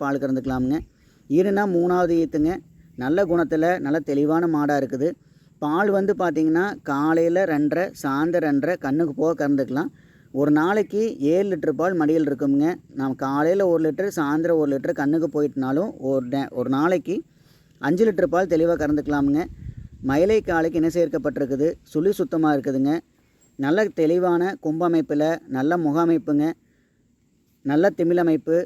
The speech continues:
நல்ல புறவேத்தமுங்க. வால் வந்து பார்த்தீங்கன்னா, நல்லா நிலந்தோட அளவுக்கு வால் அமைப்புங்க. நல்ல குணமான மாடா இருக்குது. இந்த மாட்டினுடைய விற்பனை விலை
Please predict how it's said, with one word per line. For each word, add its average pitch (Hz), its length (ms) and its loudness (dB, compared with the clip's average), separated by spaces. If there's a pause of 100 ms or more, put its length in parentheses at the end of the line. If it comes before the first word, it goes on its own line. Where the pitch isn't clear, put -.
(180)
நல்ல 151 240 0
புறவேத்தமுங்க. 156 720 2 (220)
வால் 165 320 0
வந்து 170 200 -2
பார்த்தீங்கன்னா, 156 340 0
நல்லா 160 180 0
நிலந்தோட 151 380 0
அளவுக்கு 151 280 -4
வால் 151 220 0
அமைப்புங்க. 143 380 -4 (300)
நல்ல 175 260 2
குணமான 160 320 2 (120)
மாடா 147 280 0
இருக்குது. 139 280 -4 (680)
இந்த 180 140 2 (100)
மாட்டினுடைய 180 560 0 (240)
விற்பனை 180 400 -2
விலை 160 160 2